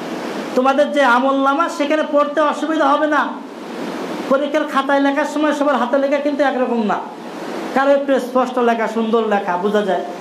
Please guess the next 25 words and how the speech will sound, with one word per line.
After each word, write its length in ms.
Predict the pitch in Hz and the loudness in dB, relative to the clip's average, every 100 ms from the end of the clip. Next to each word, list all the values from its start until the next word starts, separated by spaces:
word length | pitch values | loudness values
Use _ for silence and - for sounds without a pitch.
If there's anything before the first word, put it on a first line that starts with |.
| - - - - | -10 -8 -8 0
কারোর 260 | 262 285 285 | 4 4 4
লেখা 280 | 269 262 247 | 2 0 -2
সুন্দর 440 | 247 262 247 233 | 0 2 2 2
না, 120 | 220 | 0
বোঝা 300 | 202 233 240 | 2 2 4
যায় 240 | 226 190 165 | 2 0 -2
না। 60 | - - - - - - | -8 -10 -12 -10 -8 -2
কিন্তু 160 | 277 294 | 2 4
আল্লাহ 320 | 294 311 311 | 4 6 4
বলছে 340 | 320 339 339 349 | 4 2 2 0
ইমামিন 580 | 320 349 359 359 339 | 4 4 4 0 0
মুবিন, 500 | 320 302 320 294 240 - - - | 2 2 2 2 0 -6 -8 -2
একটা 360 | 254 320 311 294 | 0 4 4 2
স্পষ্ট 540 | - - 392 392 403 | -2 0 0 0 2
আমলনামায় 680 | 359 349 349 349 320 302 277 | 4 4 2 4 2 2 2
যেখানে 300 | 285 320 330 | 0 0 0
কোনো 160 | 330 | 0
দুর্বোধ্যতা 640 | 262 294 262 302 302 330 339 | 0 2 2 2 0 -2 0
থাকবে 320 | 311 285 311 | 0 0 0
না, 220 | 254 180 - - - - - - 226 | 0 -2 -8 -14 -14 -12 -10 -6 -2
স্পষ্টভাবে 720 | 240 247 320 320 330 277 285 269 | -2 2 0 0 -2 0 2 0
সুন্দর 460 | 254 277 277 269 | 0 2 4 4
ভাষায় 280 | 247 240 240 | 2 0 0
লেখা 260 | 233 233 247 | 0 0 0
থাকবে 480 | 240 240 220 202 | -2 0 0 0